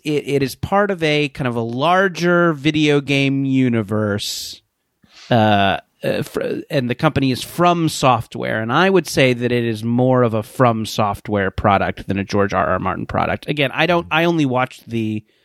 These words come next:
Game of Thrones T V show. I didn't, like, read the books, and I haven't read his other kind of weirdo superhero novels or anything. But from, I think, I think,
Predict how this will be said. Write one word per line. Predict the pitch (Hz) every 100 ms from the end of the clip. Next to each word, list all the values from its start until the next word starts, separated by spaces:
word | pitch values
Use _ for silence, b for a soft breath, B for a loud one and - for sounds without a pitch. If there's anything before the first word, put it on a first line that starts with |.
| _ _ _
Game | - 127
of | 117
Thrones | 123 120 -
T | - 127
V | 139
show. | 160 - 185
I | 185
didn't, | 123 113 113
like, | 107 98 -
read | 101 -
the |
books, | 113 185 185 - -
and | 120
I | 110
haven't | 107 104
read | 107 104
his | 104
other | 110 110 110 104 113 b b b b _ -
kind | 131
of | 107
weirdo | 113 117 117
superhero | 110 127 117 110 117 117
novels | 110 107 104 107 117
or |
anything. | 104 104 107 110 107 113
But | 180 143 -
from, | - 143 147
I | - 151
think, | 180 - -
I | 156
think, | 185 175 -